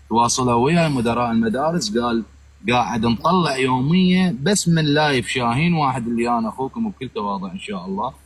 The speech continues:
وأخو الموجودين، واحد وعشرين وجبة بواحد وعشرين يوم، اللي هو ثلاث سنين يلا يطلع من المدرسة هذه، لأن نفسيته تعبانة بسبب الجو. فأنت تخليه ببالك،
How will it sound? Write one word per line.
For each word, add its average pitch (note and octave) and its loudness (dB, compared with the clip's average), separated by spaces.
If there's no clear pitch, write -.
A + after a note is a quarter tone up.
وأخو D3+ 0
الموجودين، C3+ 2
واحد C#3 2
وعشرين E3 2
وجبة F#3 2
بواحد E3 2
وعشرين D#3+ 2
يوم، C3+ 0
اللي C3+ 2
هو E3 2
ثلاث E3+ -4
سنين F3 0
يلا C3 -2
يطلع C#3 -2
من B2+ -2
المدرسة B2+ -2
هذه، F#3 -4
لأن A2+ -2
نفسيته A2+ -4
تعبانة A2 -4
بسبب G#2 -4
الجو. F#2 -4
فأنت C3+ -2
تخليه C#3 0
ببالك، C#3+ 2